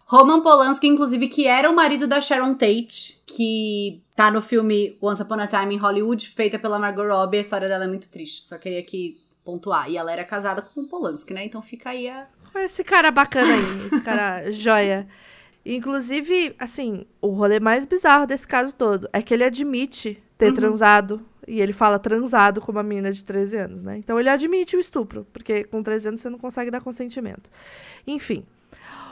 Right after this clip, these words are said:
Speaker 2: Outro ganhador famoso é Bernardo Bertolucci. Ele ganhou pelo filme O Último Imperador. Mas a primeira vez que ele foi indicado pelo seu trabalho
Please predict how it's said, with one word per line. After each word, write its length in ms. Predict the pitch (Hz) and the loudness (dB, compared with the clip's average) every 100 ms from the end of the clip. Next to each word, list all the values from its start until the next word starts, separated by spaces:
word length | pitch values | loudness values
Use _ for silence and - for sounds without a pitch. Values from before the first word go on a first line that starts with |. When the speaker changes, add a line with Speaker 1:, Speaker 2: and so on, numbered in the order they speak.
| 254 - - | -20 -8 4
Speaker 2:
Outro 380 | 381 427 415 | 6 6 2
ganhador 520 | 330 349 339 240 226 226 | 0 0 0 0 0 -2
famoso 720 | 262 311 269 233 302 349 415 - | -4 -4 0 2 2 0 -4 -2
é 260 | 285 330 466 | 0 2 0
Bernardo 840 | 285 302 277 240 247 269 285 240 | 0 2 2 4 6 6 4 -2
Bertolucci. 1200 | 240 254 254 277 247 240 262 285 - - - 180 170 _ _ _ - | 2 2 2 2 2 4 4 4 0 -10 -8 -10 -10 _ _ _ -2
Ele 220 | 226 254 | 0 2
ganhou 560 | 285 330 294 254 311 | 2 2 4 4 4
pelo 320 | 330 302 285 294 | -2 -2 -2 -2
filme 600 | - 254 226 233 262 254 | -6 -2 -2 -2 -8 -12
O 60 | - | -6
Último 580 | 254 269 330 349 - 330 | -2 0 0 -2 -6 -8
Imperador. 760 | 311 294 294 294 202 - - _ _ - - - | -8 -4 -2 -2 -4 -8 -16 _ _ -20 -20 -6
Mas 360 | 285 294 370 | 4 4 4
a 80 | 349 | 2
primeira 340 | 302 294 302 | -2 -6 -4
vez 180 | 277 277 | -4 -6
que 80 | - | -8
ele 80 | 247 | -12
foi 340 | - - 311 | -12 -6 -4
indicado 640 | 403 392 311 262 247 311 247 | -4 -6 -2 2 4 4 0
pelo 200 | 226 220 | -6 -6
seu 160 | 220 | -8
trabalho 580 | 202 190 190 220 269 214 | -8 -4 0 0 0 -4